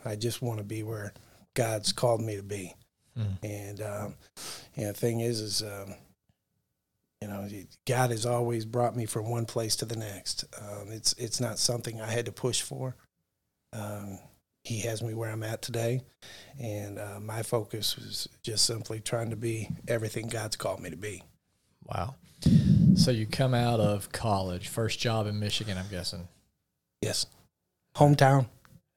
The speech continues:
Speaker 2: Oh.
Speaker 1: Hometown boy. Uh,
Speaker 2: Is that where you were gonna spend the rest of your life?
Speaker 1: That was it, man. I, I was, uh, next in line to be a building principal, and then we received a phone call.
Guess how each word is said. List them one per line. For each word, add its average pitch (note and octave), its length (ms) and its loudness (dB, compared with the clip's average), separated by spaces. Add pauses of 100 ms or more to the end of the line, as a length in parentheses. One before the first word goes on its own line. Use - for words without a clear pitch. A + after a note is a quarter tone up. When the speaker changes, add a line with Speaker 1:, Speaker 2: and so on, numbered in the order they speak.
(140)
Speaker 2:
Oh. D3 180 8
Speaker 1:
Hometown D3+ 300 8
boy. C#3+ 400 10 (520)
Uh, A#2 320 2
Speaker 2:
Is A#2 40 4
that C#3+ 100 12
where C#3+ 80 12
you C#3 80 12
were C#3+ 60 12
gonna C3 140 10
spend C#3 160 6
the C3 40 8
rest C3+ 160 10
of - 40 -4
your B2+ 120 8
life? D3+ 320 4 (120)
Speaker 1:
That B2 160 6
was C3+ 140 8
it, D#3+ 260 12
man. B2+ 400 4
I, C3 280 6
I B2 180 4
was, C3 240 6
uh, A#2 300 2 (460)
next C3+ 320 4
in C#3+ 160 10
line C#3+ 280 10
to C#3+ 100 2
be C#3+ 140 8
a C#3+ 60 8
building D3 320 10
principal, A2 520 6 (800)
and A2+ 240 2
then A2+ 120 2
we B2 120 6
received B2 380 4
a - 20 -2
phone A2+ 260 4
call. - 240 -2